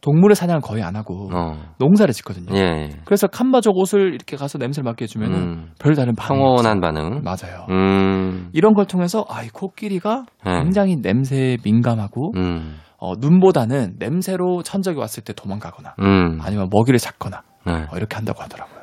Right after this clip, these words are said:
Speaker 2: 어, 그래요. 예, 코끼리 코. 그럼 이 코끼리 코의 모양에 대해서는 음악 듣고 와서 또 설명을 해드리도록 하겠습니다.
Speaker 1: 네.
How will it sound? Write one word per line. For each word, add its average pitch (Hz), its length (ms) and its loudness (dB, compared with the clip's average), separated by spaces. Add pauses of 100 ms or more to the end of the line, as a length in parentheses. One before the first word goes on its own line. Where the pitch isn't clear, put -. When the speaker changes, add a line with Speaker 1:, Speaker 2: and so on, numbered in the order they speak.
Speaker 2:
어, 87 460 2
그래요. 78 320 -6 (300)
예, 78 160 -6
코끼리 - 400 -4
코. - 280 -6 (380)
그럼 139 180 2
이 127 120 4
코끼리 170 340 -4
코의 117 160 2
모양에 160 480 4
대해서는 120 580 4
음악 139 220 4
듣고 117 220 0
와서 87 260 -2
또 90 140 0
설명을 120 340 2
해드리도록 90 440 0
하겠습니다. 90 680 -2
Speaker 1:
네. 107 60 -12